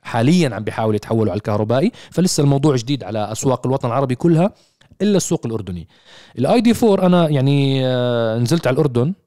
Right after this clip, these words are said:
وشفت انتشار رهيب. أعتقد انباع أكتر من خمستاشر ألف سيارة. آه، طبعا، آه، عملت أثر كتير، آه، قوي على أغلب وكال-، وكلاء السيارات بالأردن،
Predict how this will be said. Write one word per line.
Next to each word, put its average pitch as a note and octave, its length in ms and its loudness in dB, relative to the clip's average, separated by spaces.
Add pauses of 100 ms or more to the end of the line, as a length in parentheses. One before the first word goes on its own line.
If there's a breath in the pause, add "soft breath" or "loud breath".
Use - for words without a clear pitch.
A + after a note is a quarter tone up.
(120)
وشفت - 320 -4 (160)
انتشار A2 500 -2
رهيب. A2 420 -2 (180)
أعتقد G2+ 340 -8
انباع G2+ 300 -4
أكتر - 260 -10
من F#2 60 -8
خمستاشر - 640 -8
ألف G#2 140 -4
سيارة. G#2+ 500 -2 (460 loud breath)
آه، F#2 320 -4
طبعا، F#2 560 -8
آه، E2+ 520 -10
عملت A2 340 -2
أثر A#2 260 -4
كتير، A#2 800 0
آه، F2 240 -4
قوي A2+ 320 2
على F#2 180 -4
أغلب C#3 360 0
وكال-، A2+ 340 -2
وكلاء B2 380 0
السيارات A2+ 540 -2
بالأردن، C3+ 420 0